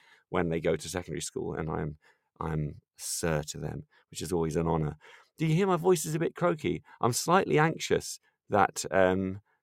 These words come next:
that covid is, is coming to get me. In the last week, it got my brother, sadly. Um, and so he's been suffering. He, I believe he's on the way out now, and so he's, he's thanking the vaccine for, for things not being so bad.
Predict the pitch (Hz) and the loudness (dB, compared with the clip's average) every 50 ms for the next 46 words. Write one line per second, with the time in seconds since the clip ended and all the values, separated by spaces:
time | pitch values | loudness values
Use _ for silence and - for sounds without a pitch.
0 | _ _ _ 98 98 95 - - - - - - 123 120 131 123 110 101 85 82 | _ _ _ 0 0 0 0 -2 -6 -14 0 4 4 6 6 4 4 4 2 2
1 | - - - 90 85 - - - - - - - 123 117 98 82 - 90 - - | 0 -2 -2 -2 -2 -2 -4 -8 -8 -8 -4 -2 0 0 0 0 0 2 2 2
2 | - - 85 80 78 - - - - _ - 160 175 160 165 175 190 208 202 165 | 2 2 0 -2 -4 -6 -14 -20 -8 _ 2 4 4 6 6 6 8 6 6 4
3 | - 170 175 - 190 160 143 135 - 104 98 90 - 120 143 160 - - - - | 2 -2 -4 -4 -2 -2 0 0 2 2 2 2 4 2 2 2 0 -4 -6 -10
4 | _ _ _ _ - - - 101 87 82 78 76 78 78 78 - - _ - - | _ _ _ _ -14 -6 0 2 2 2 2 0 0 -2 -2 -2 -6 _ -20 -20
5 | _ _ _ - 98 101 101 98 98 98 98 - - 92 95 98 92 95 - 110 | _ _ _ 0 4 6 6 6 6 6 2 2 2 0 0 0 -4 -4 -2 -2
6 | 113 143 160 156 - 107 92 - - 139 131 - - 82 85 85 95 95 98 95 | -2 -2 -4 -4 -4 -6 -4 -4 -4 -4 -4 -4 -4 -4 -2 0 0 0 0 0
7 | 117 135 135 117 120 143 143 - 113 110 110 101 107 107 104 107 110 107 101 - | 0 -2 -2 -2 0 0 2 2 2 2 4 4 4 6 6 6 6 6 4 2
8 | - 78 76 87 95 101 104 95 - 98 95 95 107 107 - - - - - - | 0 0 0 2 2 0 0 -2 0 0 0 0 0 -2 -4 -6 -10 -18 -20 -20
9 | _ _ _ - - - 117 - - 131 131 117 - 127 107 98 95 110 117 - | _ _ _ -12 -8 -6 2 6 8 8 8 6 4 4 4 6 8 8 8 8
10 | - - - - 90 92 90 - - 104 98 98 98 - - 104 101 95 - 123 | 6 2 -2 -2 0 0 -2 -2 0 2 2 2 0 0 0 2 2 2 2 2
11 | 117 101 90 - 104 101 101 104 101 92 - 98 98 90 - 117 113 90 82 - | 0 2 0 0 -2 0 0 0 -2 0 2 2 2 4 6 6 6 6 4 2